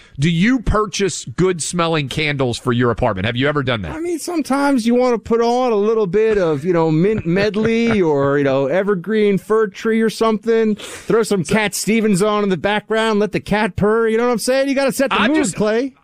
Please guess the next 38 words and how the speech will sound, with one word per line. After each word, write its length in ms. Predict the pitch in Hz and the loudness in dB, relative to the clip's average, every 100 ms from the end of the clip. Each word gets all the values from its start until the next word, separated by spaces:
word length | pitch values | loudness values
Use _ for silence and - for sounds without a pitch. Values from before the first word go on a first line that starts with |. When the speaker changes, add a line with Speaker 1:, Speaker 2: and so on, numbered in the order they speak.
| _ | _
Speaker 1:
I've 280 | 220 247 285 | -2 -2 0
been 180 | 277 226 | -2 -2
married 340 | 202 190 170 | 0 0 0
seventeen 600 | - 175 156 143 147 127 | -2 -2 -2 -2 -2 0
years. 480 | 113 95 67 58 - _ | 0 -2 -4 -10 -16 _
I 180 | 180 208 | 0 0
have 140 | 196 | 0
never 380 | 170 196 202 208 | -2 -2 0 0
purchased 500 | - 175 156 156 - | 0 0 0 -4 -4
a 40 | - | -4
candle. 520 | 139 139 107 90 104 | -2 -2 -2 0 2
What's 260 | 160 196 | 0 0
more, 380 | 185 226 233 214 160 | 0 0 0 -2 -2
I 180 | 208 214 | -2 -2
have 480 | 196 185 180 135 | -2 0 -2 0
really 340 | 143 185 185 160 | 0 2 0 -2
bad 380 | 143 139 143 123 | 0 -2 -2 -6
smell 560 | - 139 143 151 147 | -4 -2 0 0 -2
anyway. 600 | 143 151 180 185 185 208 226 - _ _ | -2 -2 2 2 2 -2 -4 -14 _ _
So 380 | - 185 185 - | 0 0 0 -2
I 140 | 190 | -4
think 240 | - 233 - | -2 -4 -2
all 280 | 175 190 190 | 0 0 0
of 80 | 147 | -2
the 80 | |
candles 500 | 151 156 156 160 147 | -2 -2 0 0 0
would 260 | 131 135 120 | 2 0 0
smell 460 | - 139 143 151 143 | -4 0 0 0 0
the 160 | 120 | -4
same. 420 | - 156 175 190 180 | -2 -2 0 -2 -2
To 120 | 185 | -2
me, 540 | 220 285 247 185 165 - - - | 0 2 2 2 0 -6 -20 -2
like, 220 | 170 - | -2 0
all 240 | - 196 190 | 0 0 0
these 260 | 190 143 | -2 -4
different 540 | 110 175 190 165 143 - | -2 -2 0 -2 -4 -6
candle 580 | - 165 175 160 143 120 | -2 0 0 0 0 -2
scents, 600 | - 170 202 208 - | -2 0 0 -2 -6